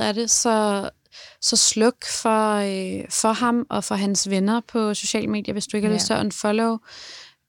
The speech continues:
Speaker 1: Øhm,
Speaker 2: Præcis. Og måske især den yngre generation kan jeg godt fornemme, for jeg har jo søskende, der er yngre. Jeg kan jo godt fornemme, at, at de, øhm, de er meget large omkring alt, og de kan også godt lide nogle gange at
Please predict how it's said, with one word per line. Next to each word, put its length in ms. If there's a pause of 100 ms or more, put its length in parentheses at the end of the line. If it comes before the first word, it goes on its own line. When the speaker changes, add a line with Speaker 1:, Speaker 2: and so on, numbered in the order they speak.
Speaker 1:
Øhm, 240
Speaker 2:
Præcis. 540 (480)
Og 100
måske 580
især 420
den 240
yngre 320
generation 680
kan 160
jeg 120
godt 180
fornemme, 680
for 140
jeg 140
har 160
jo 60
søskende, 440
der 80
er 140
yngre. 240 (400)
Jeg 80
kan 60
jo 100
godt 140
fornemme, 520
at, 180
at 260
de, 360
øhm, 220 (360)
de 40
er 40
meget 300
large 540
omkring 380
alt, 340 (440)
og 120
de 100
kan 140
også 140
godt 180
lide 280 (180)
nogle 160
gange 280
at 100